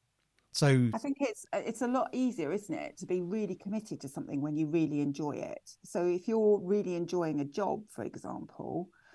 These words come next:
Speaker 2: you'll be very committed to it. You'll put the time in, you'll go the extra mile. Whereas if you're losing interest in that job, or something happens that,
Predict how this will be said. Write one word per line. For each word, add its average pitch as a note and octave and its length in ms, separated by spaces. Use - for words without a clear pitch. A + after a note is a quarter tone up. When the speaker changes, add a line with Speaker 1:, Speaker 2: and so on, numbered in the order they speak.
Speaker 2:
you'll G3+ 100
be G3 100
very D#3+ 300
committed E3 540
to D#3 140
it. B2 140
You'll D3+ 140
put - 220
the - 80
time D3 420
in, C#3 240
you'll C#3+ 120
go C#3+ 200
the C#3 160
extra - 340
mile. D3+ 520
Whereas D#3 960
if E3 320
you're D#3 300
losing D#3 440
interest F3+ 520
in F3 100
that D#3+ 180
job, D3+ 280
or C#3 120
something D3 340
happens F3+ 680
that, - 240